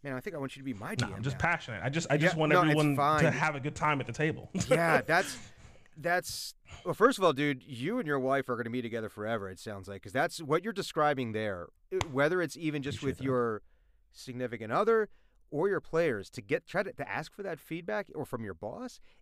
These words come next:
Speaker 1: is scary as hell because, you know, but it, yeah, it's, it's one of those things that you don't wanna live in ignorance. And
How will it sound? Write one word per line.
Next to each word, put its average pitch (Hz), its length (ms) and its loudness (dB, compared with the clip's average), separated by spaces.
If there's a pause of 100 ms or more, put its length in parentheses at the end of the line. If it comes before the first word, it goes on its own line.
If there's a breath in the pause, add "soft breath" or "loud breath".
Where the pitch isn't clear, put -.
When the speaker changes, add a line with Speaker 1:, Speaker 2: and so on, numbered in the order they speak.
Speaker 1:
is 120 200 -6
scary 220 760 -6
as 120 80 -6
hell 175 480 -4 (680)
because, 135 680 -2 (720)
you 147 100 -6
know, 170 300 0
but 170 380 4 (1400)
it, 156 200 -12 (320)
yeah, 147 380 4
it's, 120 200 -2
it's - 200 -10
one 165 120 -2
of 208 60 -2
those 180 180 -4
things 165 340 -2
that 127 100 -6
you 131 80 -4
don't 156 140 -2
wanna 175 120 -4
live 151 200 -2
in 139 80 -2
ignorance. 120 640 -4
And 123 420 -4